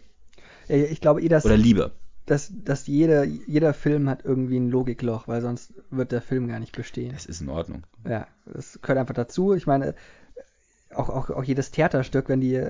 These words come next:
Speaker 1: mal, also bei neunzig Prozent der Theaterstücke oder bei de-, bei den Filmen wahrscheinlich auch, wenn sich da einfach nur mal die zwei Konfliktparteien gemütlich an den Tisch setzen würden und mal miteinander reden würden wie, wie erwachsene Menschen, dann gäb's hundert,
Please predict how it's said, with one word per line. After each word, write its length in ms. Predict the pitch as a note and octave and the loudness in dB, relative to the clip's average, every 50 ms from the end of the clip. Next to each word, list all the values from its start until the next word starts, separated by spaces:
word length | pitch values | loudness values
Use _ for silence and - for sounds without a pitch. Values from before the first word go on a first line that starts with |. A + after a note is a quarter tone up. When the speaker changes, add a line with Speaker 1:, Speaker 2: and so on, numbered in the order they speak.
| - - | -4 -4
Speaker 1:
mal, 220 | B2+ B2+ C3 C3 | 0 0 0 0
also 280 | - C3+ C3+ C3+ B2+ - - | 0 -2 0 0 -2 -2 -2
bei 140 | F3 C3+ | 0 2
neunzig 280 | C3+ C#3+ D#3+ F3+ G3 E3+ | 6 6 6 4 4 0
Prozent 260 | E3 D#3 - D3+ C#3+ | -2 0 0 2 2
der 60 | C#3 | 2
Theaterstücke 380 | B2+ - C3+ C3+ C#3+ - - C3+ | 0 0 -2 -2 -2 -2 -2 0
oder 120 | B2+ B2+ | 0 2
bei 100 | A#2+ C3 | 2 2
de-, 120 | A#2 - - | 0 0 -2
bei 160 | - - B2 | -2 -2 0
den 120 | C3 C3 C3 | 2 2 0
Filmen 320 | - - E3 F#3+ G3+ F3+ | 4 6 6 6 8 6
wahrscheinlich 460 | D3+ C3+ - - B2+ B2+ B2+ - - | 4 2 2 0 -2 -2 -2 -6 -6
auch, 200 | A#2 B2 B2 A#2+ - - - - - - - - - - - _ - _ _ _ | -6 -6 -6 -6 -8 -12 -16 -16 -18 -20 -20 -20 -20 -20 -20 _ -20 _ _ _
wenn 140 | D3 C#3+ | 0 2
sich 100 | D#3 E3 | 2 2
da 100 | D#3+ D#3 | 2 4
einfach 180 | C#3+ E3 E3+ F#3+ | 4 6 4 6
nur 100 | F3+ E3+ | 4 6
mal 120 | E3 D#3+ | 4 4
die 140 | D3+ D#3 D#3 | 2 0 -6
zwei 400 | - - - C#3+ C#3 D3 D#3 D#3+ | -8 -8 2 6 6 6 6 4
Konfliktparteien 1080 | D3+ - D#3 D3 - F#3 F#3 - - C#3+ A#2+ - - A#2 A#2+ A#2 A#2+ C3+ D3+ F3+ F#3+ - _ _ _ _ _ _ | 4 0 0 2 2 -2 -2 0 -2 -2 -2 0 0 0 0 2 0 0 -2 -2 -4 -10 _ _ _ _ _ _
gemütlich 480 | - D#3 D#3+ F#3 A3+ - C4+ F3 - | 4 4 6 6 4 2 0 -2 0
an 80 | F3 E3 | 2 2
den 120 | E3+ E3+ | 2 2
Tisch 220 | D#3+ - A3+ G#3 - | 0 -2 -6 -6 -2
setzen 440 | - B2+ A#2 - - - C3 A#2+ B2 | -2 -2 -2 -2 -4 -6 -4 -2 0
würden 260 | B2 B2 B2+ C3+ C#3 | 0 0 0 0 -2
und 120 | - D#3+ | -2 -2
mal 280 | E3 F3 E3+ F3 - - _ _ _ _ _ A#3 C4 | 0 0 0 -2 -4 -8 _ _ _ _ _ -8 -2
miteinander 480 | G#3 F3+ F#3+ F#3+ F3 E3+ F3 E3+ D#3+ D#3 | 0 2 2 4 4 4 4 4 4 4
reden 260 | F3+ G#3 A3 G3+ F#3+ | 4 2 2 2 4
würden 380 | F#3+ F#3+ F#3+ F3+ F#3 F3+ E3 | 4 4 4 4 2 0 0
wie, 260 | E3+ F3+ F#3 F#3 - - - - _ _ - _ _ _ | 0 0 0 0 0 -2 -8 -12 _ _ -20 _ _ _
wie 240 | - F#3 E3+ F#3 G3+ | -14 -8 0 2 2
erwachsene 460 | F#3 E3+ G3 G3 G3 - F#3 E3+ D#3+ | 4 4 2 0 0 0 -2 0 2
Menschen, 460 | D#3 D3+ D3 D#3 - - C3 C3 D#3+ - - - - - - - _ - - | 2 2 2 0 0 -2 -2 -4 -4 -6 -10 -20 -20 -20 -20 -20 _ -10 -2
dann 100 | - D#3 | 0 2
gäb's 240 | D#3 F3+ F#3+ - - - - - - | 4 4 4 4 0 -6 -8 -8 -6
hundert, 520 | - C#3+ F#3+ G#3 G#3 G3+ - - - - | 2 2 4 4 4 2 0 -2 -6 -12